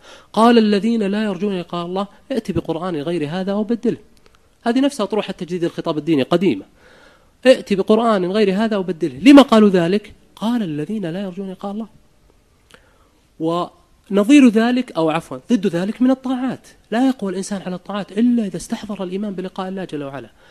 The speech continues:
الله جل وعلا يقول: "واستعينوا بالصبر والصلاة وإنها لكبيرة إلا على الخاشعين الذين يظنون أنهم ملاقو ربهم".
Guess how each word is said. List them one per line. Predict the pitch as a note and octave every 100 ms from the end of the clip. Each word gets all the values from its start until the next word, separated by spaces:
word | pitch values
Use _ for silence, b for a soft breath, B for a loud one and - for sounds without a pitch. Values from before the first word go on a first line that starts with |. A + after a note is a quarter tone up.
| b _
الله | F#3+ A3
جل | G3
وعلا | G3 F#3 F3+
يقول: | E3 F#3
"واستعينوا | F3 - F3+ A3
بالصبر | F#3 F3 G#3 F3
والصلاة | D#3 F3 G3+ G3+
وإنها | G#3 A3+ A3 F#3 E3+
لكبيرة | D#3+ F3 G#3+ F#3+ F3
إلا | E3 G3 E3
على | D#3
الخاشعين | D3 D3+ - D#3 G#3 G3+ B B B F#3
الذين | G3 F#3 E3+ D#3+ G3+ F#3+
يظنون | E3 D#3 C#3 D3 C#3+ A3 A3 D#3
أنهم | D3 C3+ A#2+ A#2+
ملاقو | A#2 G#2+ - A2
ربهم". | G2+ G2+